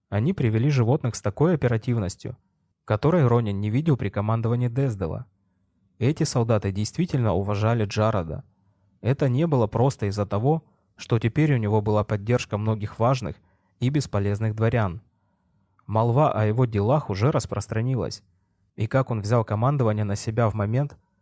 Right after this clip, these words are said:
когда все остальные думали, что все пропало. Когда капитан, нет, бывший капитан,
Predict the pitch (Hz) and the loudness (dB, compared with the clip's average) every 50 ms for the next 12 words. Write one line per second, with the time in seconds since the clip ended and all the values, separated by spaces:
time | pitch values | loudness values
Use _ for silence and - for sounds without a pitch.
0 | _ _ _ _ - 107 110 113 113 104 - - 131 120 110 - - 107 104 110 | _ _ _ _ -4 -4 0 0 0 -2 0 0 0 0 0 0 -2 -2 0 0
1 | 123 143 131 113 117 123 120 110 101 92 80 76 - - _ _ - - - 107 | 0 0 0 0 0 0 0 0 0 -2 -2 -4 -8 -10 _ _ -20 -8 -6 -6
2 | - - - 120 - - 117 117 - - 113 101 85 78 76 - _ _ _ _ | -4 0 0 0 0 0 -4 -4 -2 0 0 0 0 -2 -6 -8 _ _ _ _
3 | _ _ _ _ _ _ _ _ _ _ _ _ _ _ _ _ _ _ - 107 | _ _ _ _ _ _ _ _ _ _ _ _ _ _ _ _ _ _ -4 -2
4 | 107 135 202 196 - 127 - 139 120 - 139 135 131 101 98 - _ _ _ _ | 0 0 -2 0 0 0 0 0 -2 0 0 0 0 0 -4 -8 _ _ _ _
5 | _ _ 101 110 120 110 92 82 - - _ _ _ _ - 104 110 139 160 147 | _ _ -4 -2 0 0 0 -2 -6 -12 _ _ _ _ -16 -2 0 0 2 2
6 | - - 107 - - 101 - 107 - - 92 80 - | 0 -4 -4 -4 -4 -4 -4 -4 -4 -4 -6 -6 -6